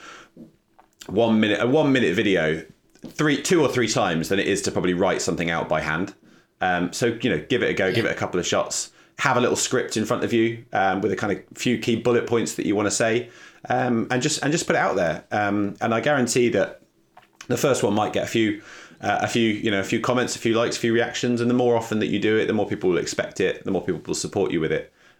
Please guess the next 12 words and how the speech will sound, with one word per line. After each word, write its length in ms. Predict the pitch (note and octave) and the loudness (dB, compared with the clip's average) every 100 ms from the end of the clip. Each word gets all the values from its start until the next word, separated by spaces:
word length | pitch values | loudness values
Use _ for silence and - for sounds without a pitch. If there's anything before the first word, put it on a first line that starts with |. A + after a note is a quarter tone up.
| _ | _
Um, 540 | D#2 D2+ D2+ D2+ D#2 - | -4 -2 -2 -2 -4 -6
and, 540 | E2 D#2 D2+ D2+ - - - | -4 -2 -2 -2 -4 -6 -6
and 280 | D2+ D2+ - - | -4 -4 -4 -6
the, 80 | |
the 220 | E2 - D#2+ | -6 -6 -2
better 220 | F2 D#2+ | -2 -2
traction 400 | - - - D#2 | -4 -6 -6 -6
it 80 | - | -6
will 80 | |
get, 280 | D2 C#2+ - _ _ _ _ | -6 -6 -8 _ _ _ _
hundred 180 | D#2+ - | -12 -12
percent. 260 | - - | -12 -14